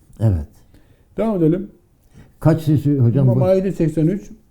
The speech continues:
Speaker 2: Bak, burada enteresan bir şey var. Rabbimiz, A-, Ali İmran sekiz. "Rabbimiz, bizi yoluna kabul ettikten sonra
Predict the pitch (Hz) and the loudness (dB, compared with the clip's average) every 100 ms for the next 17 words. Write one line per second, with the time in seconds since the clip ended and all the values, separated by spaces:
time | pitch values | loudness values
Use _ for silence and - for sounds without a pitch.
0 | _ - 180 180 208 214 185 190 208 196 | _ -4 -2 -2 -4 -4 -4 -4 -4 -6
1 | 147 151 123 - - _ _ _ _ _ | -2 0 -2 -6 -18 _ _ _ _ _
2 | _ _ _ _ _ _ _ _ _ - | _ _ _ _ _ _ _ _ _ -2
3 | 185 214 185 139 107 - - 143 151 156 | -2 0 0 0 -2 -12 -10 -8 -2 0
4 | 170 180 160 147 139 117 - _ _ _ | 0 -4 -4 -2 -2 -4 -8 _ _ _
5 | - 196 196 160 117 - _ 135 131 170 | -2 0 0 0 -2 -6 _ -4 0 0
6 | 196 196 180 190 180 175 175 175 175 165 | 0 0 -2 -2 -4 -2 -2 -2 -6 -6
7 | 175 185 - 143 123 | -4 -4 -4 -6 -4